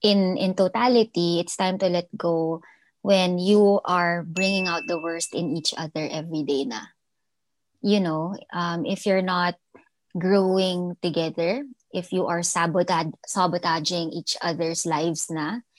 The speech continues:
and the relationship is so toxic na wala, wala na kayong nakukuha,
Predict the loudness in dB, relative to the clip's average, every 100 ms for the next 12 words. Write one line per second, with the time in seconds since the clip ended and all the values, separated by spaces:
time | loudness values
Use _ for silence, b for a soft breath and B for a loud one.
0 | b b b -4 2 4 4 4 4 2
1 | 0 0 -2 -2 -4 -2 4 6 6 4
2 | 0 -2 -6 -6 -6 -4 -4 -6 -20 -20
3 | _ _ _ _ _ _ _ -4 0 2
4 | 0 -2 -4 -8 -14 _ _ _ _ _
5 | 2 4 6 4 0 2 2 0 -2 -4
6 | -6 -6 -8 -8 -6 -6 -4 -4